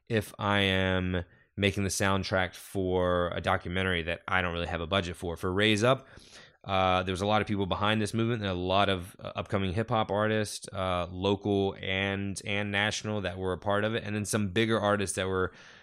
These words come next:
that blessed us with they, uh, using their songs because they supported the culture. So you just gotta see, like, what could be in it for the other person,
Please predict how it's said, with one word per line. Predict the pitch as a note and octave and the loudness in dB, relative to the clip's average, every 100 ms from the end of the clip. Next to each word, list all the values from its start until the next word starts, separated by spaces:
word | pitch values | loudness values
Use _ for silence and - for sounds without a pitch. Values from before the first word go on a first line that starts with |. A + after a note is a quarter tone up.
| - | -4
that | G2+ F#2 | -4 0
blessed | G2+ A2 - | 2 2 2
us | G#2+ G2 | 0 0
with | G#2 G#2 | 2 2
they, | G#2+ G#2+ | 4 2
uh, | A2 G#2 | 2 -2
using | G#2 A2+ A2 A#2 A2 A2 - | 0 2 4 2 0 -2 -2
their | G2 A2+ | 2 2
songs | G#2 A#2 A#2 A#2+ B2 | 4 6 6 4 0
because | A2+ A2+ | 0 2
they | A2+ | 2
supported | - G#2 A#2 A2+ | 2 2 2 2
the | A2 | 0
culture. | A#2 A#2+ - E2+ | 0 0 -2 -10
So | - G2 F#2+ - - - | -2 0 2 -2 -12 -12
you | - | -4
just | G#2 A2+ | -2 2
gotta | B2 A2 A2 A2 G#2+ | 4 4 4 2 0
see, | - A#2 A2+ | -4 -2 2
like, | G#2+ G2 | 2 0
what | G2 G#2 | 0 -2
could | - G2+ | -2 -4
be | G2 | -2
in | G#2 | -2
it | G2 | -4
for | - F#2+ F#2+ F#2 F#2 | -4 0 2 2 0
the | F#2+ | -2
other | F#2+ F2+ | 0 0
person, | - G2+ F#2 - E2 | 0 0 0 -4 -10